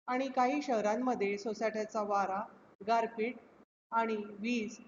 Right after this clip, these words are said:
मेघगर्जनाची शक्यता आहे. कमाल तापमान.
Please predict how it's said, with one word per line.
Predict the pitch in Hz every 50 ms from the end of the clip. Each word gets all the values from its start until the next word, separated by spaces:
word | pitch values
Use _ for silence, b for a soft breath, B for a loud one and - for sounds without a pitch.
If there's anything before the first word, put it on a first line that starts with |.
| - -
मेघगर्जनाची | 233 254 240 233 247 214 220 214 - 180 208 208 208 202 196 - 285
शक्यता | 262 - 254 220 - - 196 190 - 202 196
आहे. | 196 185 165 165 165 - - - - - _ _ _ _ _ _ _ _ _ _ _ _ _ _ _ _ _ _ -
कमाल | 226 240 262 277 302 294
तापमान. | 269 247 - - 208 214 247 285